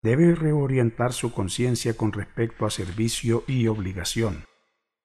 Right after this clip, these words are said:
La calidad de una estructura depende del tipo de energía que sale en servicio y del diseño final que irradia el patrón de energía combinado de las corrientes de vida que han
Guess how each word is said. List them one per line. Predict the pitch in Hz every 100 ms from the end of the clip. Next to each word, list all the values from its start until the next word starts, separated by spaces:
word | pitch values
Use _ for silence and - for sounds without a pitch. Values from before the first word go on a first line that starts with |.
| _
La | - 107
calidad | - 98 92 98 120 127
de | 131
una | 131 127
estructura | - 127 113 120 120
depende | 117 110 123 120 117
del | 113 101 -
tipo | 120 117 117
de | 107
energía | 104 92 113 127 147 - _ _ _
que | - 107
sale | - 147 175 180
en | 170
servicio | 170 156 139 135 - 123 147 139
y | 127
del | 127 123
diseño | 113 120 117 120
final | 113 113 110 120 113
que | - 107
irradia | 113 113 101 113 127 - _ _ -
el | 113 -
patrón | 104 - 143 165
de | 160
energía | 151 135 113 127 117 127 147 -
combinado | - 123 113 104 143 131 104 165 _ _ _ _
de | - 107
las | 104
corrientes | - 101 117 139 139 131
de | 131
vida | 127 123 117
que | - 120
han | 117 113 131